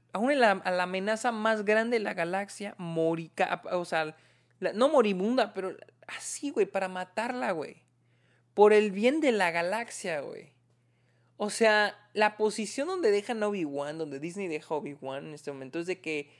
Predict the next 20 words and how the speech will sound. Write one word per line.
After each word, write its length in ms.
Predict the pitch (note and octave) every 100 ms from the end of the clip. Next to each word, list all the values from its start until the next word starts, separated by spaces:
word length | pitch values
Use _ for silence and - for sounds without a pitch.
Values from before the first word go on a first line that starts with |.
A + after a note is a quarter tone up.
| _ _ _ _
Obi-Wan 460 | G#3 C4+ A3+ A3+ A3
pudo, 420 | A#3 A#3 A3 G#3+
pudo 200 | A3+ A3+
haber 180 | A3+ A3+
evitado 680 | G3 E3 - F3+ F3+ F#3+ F#3
todas 320 | - G#3 F#3+
las 220 | F3+ D#3
muertes, 560 | D3+ D#3+ F3 F3+ F#3 -
toda 140 | G#3
la 80 | G#3+
destrucción 580 | F3 D#3+ D3 - F#3 F#3
de 80 |
los 160 | F3 D3+
planetas 640 | - C#3+ C#3+ D3 D3 E3+
que 120 | - C#3+
ocurren 340 | D3+ D3+ D#3+
en 80 | C#3
La 80 | C3+
Nueva 160 | C#3+
Esperanza, 640 | D3 - C3 C#3+ D3 F3